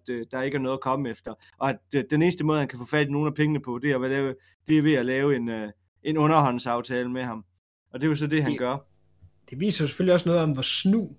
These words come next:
Speaker 2: Larsen er, eller at han er sådan en snarrådig, øh, karakter,
Speaker 1: Ja.
Speaker 2: at han faktisk ikke behøver i den forstand at begå ulovligheder, men han er den,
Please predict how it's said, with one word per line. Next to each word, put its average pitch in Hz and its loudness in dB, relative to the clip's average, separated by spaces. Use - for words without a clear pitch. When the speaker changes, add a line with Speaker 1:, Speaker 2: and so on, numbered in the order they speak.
Speaker 2:
Larsen 117 -8
er, 110 -8
eller 113 -10
at 107 -12
han 113 -12
er 110 -12
sådan 135 -6
en 120 -8
snarrådig, 110 -6
øh, 101 -10
karakter, 95 -8
Speaker 1:
Ja. 156 2
Speaker 2:
at - -12
han 120 -14
faktisk 139 -8
ikke 202 4
behøver 160 2
i 143 -8
den 185 0
forstand 135 -4
at 123 -8
begå 127 -6
ulovligheder, 123 -4
men 120 -8
han 160 -2
er 180 0
den, 196 0